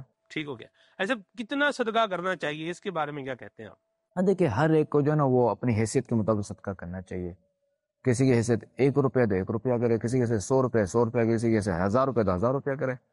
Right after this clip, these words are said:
Speaker 1: حیثیت کا تعین کیسے کرے گا اس وقت؟
Speaker 2: اب وہ دیکھیں کہ اپنے اس کے جو ہے نا وہ اخراجات وہ کتنے کرتا ہے، دیگر چیزیں اگر وہ لیتا ہے تو اس کے کتنے اخراجات کرتا ہے، اس کے مطابق وہ کرے صدقہ۔
Speaker 1: ویسے حضور، دیکھا یہ گیا ہے کہ لوگ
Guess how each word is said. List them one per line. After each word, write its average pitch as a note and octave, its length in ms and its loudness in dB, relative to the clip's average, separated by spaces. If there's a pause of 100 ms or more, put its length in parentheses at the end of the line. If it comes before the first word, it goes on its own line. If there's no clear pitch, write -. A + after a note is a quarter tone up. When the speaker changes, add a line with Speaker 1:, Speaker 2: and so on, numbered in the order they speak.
(120)
Speaker 1:
حیثیت G#3 340 -2
کا A3 80 -4
تعین F#3+ 380 -4
کیسے F3 220 -4
کرے C3+ 200 -6
گا B2+ 60 -8
اس G#2 120 -14
وقت؟ - 100 -20 (1200)
Speaker 2:
اب B2+ 140 0
وہ E3 80 6
دیکھیں D3+ 320 2
کہ C#3+ 80 2
اپنے B2+ 240 0
اس A#2+ 200 2
کے C3+ 140 4
جو B2+ 100 2
ہے D3 60 4
نا D3+ 120 2
وہ B2 300 4 (580)
اخراجات B2 640 0
وہ C3+ 100 4
کتنے C3+ 360 0
کرتا A#2+ 240 2
ہے، B2+ 60 6
دیگر A#2+ 400 4
چیزیں B2+ 300 2
اگر C3 120 4
وہ B2 60 4
لیتا A2+ 320 2
ہے C3+ 40 2
تو C3 100 2
اس A2+ 100 0
کے C3+ 100 2
کتنے G#2 240 0
اخراجات A2 480 2
کرتا G#2+ 240 0
ہے، G#2 40 4
اس G2 100 -4
کے C#3+ 100 2
مطابق A2 380 2
وہ F2+ 80 2
کرے A2+ 220 0
صدقہ۔ D#3 340 -2 (480)
Speaker 1:
ویسے F3+ 220 -2
حضور، A3+ 180 -4
دیکھا F#3 260 -4
یہ A#3+ 140 -4
گیا D#3+ 260 -2
ہے F3 140 -4
کہ F#3 160 -6
لوگ F3+ 280 -4